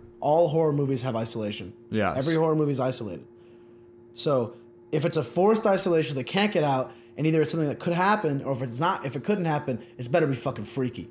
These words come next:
Speaker 1: A good
Speaker 2: Right,
Speaker 1: monster is
Speaker 2: right.
Speaker 1: big. Monsters can be anything, but a good monster is the key to a good horror movie. So I think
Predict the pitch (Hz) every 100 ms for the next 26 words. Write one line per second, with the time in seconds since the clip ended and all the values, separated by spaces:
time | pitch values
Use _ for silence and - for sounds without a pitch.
0 | - 131 127 185 165 117 87 - 147 101
1 | 104 87 101 - - - 147 170 190 156
2 | 156 139 165 196 170 123 101 73 - -
3 | 135 131 170 185 165 160 - 151 120 -
4 | - 208 147 120 120 123 120 104 104 113
5 | 147 190 208